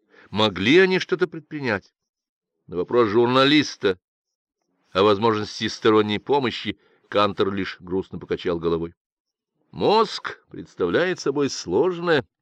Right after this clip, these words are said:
непредсказуемое и временами ужасающее меня явление», заявил мягко речивый психотерапевт, сидя в своем офисе. «Я полагал, что Джон вместе со мной прошел большой путь,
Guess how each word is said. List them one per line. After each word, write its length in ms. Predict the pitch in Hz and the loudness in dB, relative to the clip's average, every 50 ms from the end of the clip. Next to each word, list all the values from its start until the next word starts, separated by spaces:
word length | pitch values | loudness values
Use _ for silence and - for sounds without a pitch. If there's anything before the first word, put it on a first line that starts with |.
| _ _ _ _ _ _ _ _ _ - | _ _ _ _ _ _ _ _ _ -6
непредсказуемое 1200 | 82 92 127 165 156 185 185 180 - - - 147 139 117 95 98 117 147 165 165 151 139 123 | 0 2 2 2 4 6 4 4 4 0 0 2 2 2 4 2 4 4 4 2 2 2 2
и 160 | 110 104 98 | 2 2 2
временами 400 | 92 87 90 87 87 95 104 104 | 0 0 -2 -2 0 0 0 0
ужасающее 960 | 101 92 85 87 85 - - - 87 92 110 123 135 143 143 - - - 101 104 | 0 0 0 -2 -2 -4 -2 -2 0 2 2 2 0 -2 -4 -6 -10 -14 -14 -14
меня 160 | 110 101 92 | -12 -12 -10
явление», 640 | 82 80 78 76 76 76 82 95 120 139 139 123 104 _ _ _ _ _ _ _ _ _ _ _ _ _ - | -10 -10 -10 -8 -4 0 0 0 0 0 -2 -8 -10 _ _ _ _ _ _ _ _ _ _ _ _ _ -14
заявил 440 | 95 92 101 107 107 107 107 104 | -8 -4 -2 0 2 2 2 2
мягко 440 | 101 101 107 107 101 - - - 101 | 2 2 0 0 -2 -4 -4 -4 -4
речивый 580 | 95 95 90 - - - - 92 95 98 101 101 | -4 -4 -6 -10 -12 -12 -8 -6 -4 -4 -4 -6
психотерапевт, 920 | - - - 98 _ - - 92 92 87 - 101 101 95 - _ _ _ _ _ _ _ _ _ _ _ _ _ _ | -8 -16 -20 -20 _ -8 -6 -4 -4 -2 0 0 0 -2 -2 _ _ _ _ _ _ _ _ _ _ _ _ _ _
сидя 340 | - - - 98 87 90 | -12 -8 -6 -6 -6 -6
в 60 | 82 - | -8 -8
своем 300 | - 92 87 87 87 85 | -4 -2 0 0 0 -2
офисе. 360 | 85 82 - - - - _ _ _ _ _ _ _ _ _ _ _ _ _ _ _ _ _ _ _ - | -4 -6 -8 -14 -20 -20 _ _ _ _ _ _ _ _ _ _ _ _ _ _ _ _ _ _ _ -10
«Я 300 | 90 85 95 123 165 180 | -2 2 2 2 2 2
полагал, 460 | 170 190 190 190 185 185 202 202 190 | 2 4 4 4 4 4 4 2 2
что 240 | - - 196 196 190 | 0 2 4 4 4
Джон 340 | 175 165 190 202 196 190 | 4 0 0 0 0 0
вместе 420 | 185 185 190 190 175 - - 185 180 | 0 0 0 0 -2 -4 -6 -6 -6
со 180 | - - 185 | -4 -4 -6
мной 200 | 180 180 180 180 | -4 -4 -4 -4
прошел 400 | 170 175 170 160 - 165 170 165 | -4 -2 -4 -4 -2 -2 -2 0
большой 360 | 160 156 151 - - 135 139 131 | 0 0 -2 -2 -4 -4 -4 -6
путь, 360 | - 101 95 90 _ _ | -6 -10 -12 -12 _ _